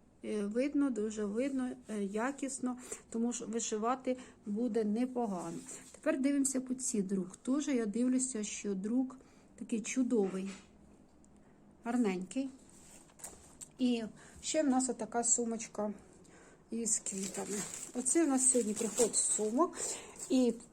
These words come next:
ще прийшла в нас одна фірма сьогодні, Фенікс.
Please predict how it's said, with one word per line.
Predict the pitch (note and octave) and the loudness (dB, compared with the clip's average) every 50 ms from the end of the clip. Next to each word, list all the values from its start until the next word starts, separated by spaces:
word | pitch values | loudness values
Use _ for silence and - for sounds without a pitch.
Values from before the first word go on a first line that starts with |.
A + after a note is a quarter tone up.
| - - - - | -20 -14 -8 -4
ще | - - - B3+ A#3 | -2 0 2 2 0
прийшла | - - B3+ B3 B3 - - D#4+ E4+ F#4 | 0 -2 -4 -4 -4 0 4 6 8 8
в | F#4 F4+ | 10 10
нас | D#4+ D#4+ D#4+ - - - - - - | 8 8 6 4 0 -2 -4 -2 4
одна | - A#3+ A3+ A#3 B3 A#3 A#3+ A#3+ G#3+ - - - - | 4 6 6 6 4 4 4 2 0 -2 -6 -10 -8
фірма | - - D4+ E4+ F4+ E4+ E4 E4 D4 - - - - - - - - - - | -2 4 6 8 10 12 12 10 10 6 -2 -12 -16 -16 -16 -14 -12 -8 -4
сьогодні, | - - C#4 C#4 B3 A#3+ C#4 C#4+ C#4 A#3+ B3 B3+ C4 B3 A3 - - - | 0 2 4 4 4 6 6 6 6 6 6 6 6 4 2 0 -4 -2
Фенікс. | - C#4 C4+ A3+ G3 - - - - - - | 2 4 4 6 4 2 0 0 -2 -4 -4